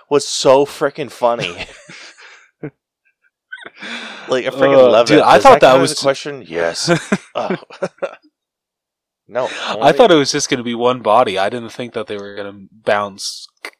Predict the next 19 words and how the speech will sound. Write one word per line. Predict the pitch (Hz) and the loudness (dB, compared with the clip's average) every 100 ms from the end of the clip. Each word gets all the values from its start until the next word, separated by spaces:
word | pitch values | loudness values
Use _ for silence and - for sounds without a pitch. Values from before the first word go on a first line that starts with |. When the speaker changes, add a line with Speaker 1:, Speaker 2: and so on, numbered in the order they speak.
| - | -12
Speaker 2:
casket | - 107 98 - 123 | -2 -2 -2 -6 -10
to | 104 | -10
casket. | - 101 107 - 95 90 | -8 -8 -8 -10 -14 -18
That, | 101 113 - _ _ _ | -16 -16 -18 _ _ _
that | - 107 | -20 -18
really | 123 110 98 | -14 -12 -12
actually | 104 - | -12 -14
caught | 90 104 98 | -14 -14 -16
me | |
by | 90 95 | -18 -16
surprise. | - - 104 104 92 | -16 -14 -12 -10 -12
I | 104 | -14
thought | |
it | 104 | -14
was | 95 | -16
just | 98 - | -16 -16
gonna | 98 | -18
be | 92 | -18
one. | 92 98 104 98 | -18 -16 -18 -20